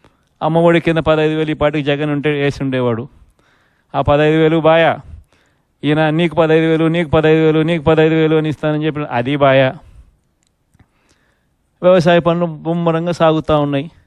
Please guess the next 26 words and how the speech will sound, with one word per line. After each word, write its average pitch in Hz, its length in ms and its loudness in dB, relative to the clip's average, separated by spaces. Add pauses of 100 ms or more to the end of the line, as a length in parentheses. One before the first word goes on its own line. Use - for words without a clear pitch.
(640)
జగనే 170 380 2
ఉండి 170 260 2
ఉంటే 170 240 -2
రైతు 165 240 0
భరోసా 160 340 2
కింద 165 200 -6
పదమూడు 151 400 -2
వేల 151 120 2
ఐదు 151 100 -4
వందలు 156 200 -6 (420)
చేతిలో 151 320 -2
పడేది. 143 400 -6 (920)
జగనే 147 320 2
ఉండి 143 240 2
ఉంటే. 139 400 -2 (1000)
చంద్రబాబు 135 440 0
వచ్చాడు, 156 300 -2
ఇరవై 147 260 -2
వేలు 147 160 0
ఇస్తానన్నాడు, 151 720 -4 (280)
ఆ 107 60 -8
పదమూడు 117 400 -4
వేల 127 120 0
ఐదు 135 100 2
వందలు 139 160 -2
బాయా. 143 340 0